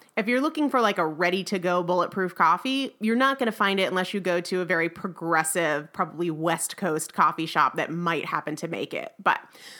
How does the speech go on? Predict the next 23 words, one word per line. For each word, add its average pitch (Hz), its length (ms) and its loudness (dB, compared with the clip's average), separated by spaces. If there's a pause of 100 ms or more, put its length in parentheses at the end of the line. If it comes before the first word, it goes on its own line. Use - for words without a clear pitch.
let's 311 220 0
break 466 260 0
down 208 320 2
each 262 240 -2
of 294 80 -4
the 269 160 -4
elements 196 400 0
in 190 140 -2
bulletproof 175 420 -2
coffee 240 380 0
and 208 100 -2
explain 190 720 -2 (220)
what 180 240 -2
they 330 100 0
do 214 440 0 (640)
and 262 180 2
why 196 540 2
they 170 400 0
matter. 226 560 2 (720)
So 262 140 0
first 339 340 0
of 214 80 2
all, 143 220 4